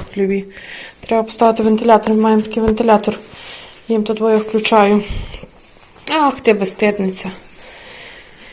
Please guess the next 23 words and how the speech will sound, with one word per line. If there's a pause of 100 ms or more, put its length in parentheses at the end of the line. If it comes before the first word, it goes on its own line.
(320)
Добре,
друзі,
йду
я, (140)
несу
молочко
проціджувати. (1200)
Друзі,
так
йду,
дивлюся,
дивіться,
яке
в
нас
небо
затягнулося. (720)
Має
бути
вночі
дощ,
та
й